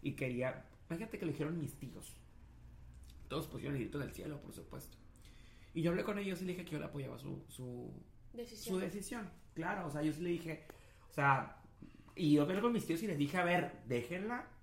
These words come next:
Speaker 1: Al final no se divorciaron, sí se separaron, se fue a vivir a casa de una tía. Ya regresó a la casa de mi abuelo.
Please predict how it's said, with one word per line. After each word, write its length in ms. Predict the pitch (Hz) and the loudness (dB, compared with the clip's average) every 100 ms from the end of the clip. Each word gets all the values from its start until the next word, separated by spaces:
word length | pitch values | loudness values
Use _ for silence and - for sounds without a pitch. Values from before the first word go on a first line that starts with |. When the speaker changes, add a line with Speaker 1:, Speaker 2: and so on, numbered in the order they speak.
| - | -2
Speaker 1:
Al 100 | 170 | 0
final 260 | 160 160 175 | 2 2 2
no 80 | 214 | 0
se 80 | 233 | -2
divorciaron, 460 | 233 175 131 147 151 | -2 -2 0 -2 0
sí 80 | 160 | -2
se 60 | |
separaron, 580 | - 208 139 104 113 - | -4 -4 -4 -2 -4 -4
se 80 | 135 | -8
fue 120 | 127 | -4
a 40 | 131 | -4
vivir 120 | 127 | -4
a 80 | - | -6
casa 220 | 123 123 | -10 -6
de 60 | |
una 100 | 120 | -8
tía. 260 | - 113 - - - - - 139 | -6 -8 -8 -14 -20 -20 -12 4
Ya 220 | 147 131 | 6 6
regresó 340 | 151 135 - | 4 0 -4
a 60 | 107 | -8
la 40 | |
casa 180 | - - | -8 -8
de 60 | 113 | -4
mi 80 | 110 | -4
abuelo. 280 | 104 107 | -2 -4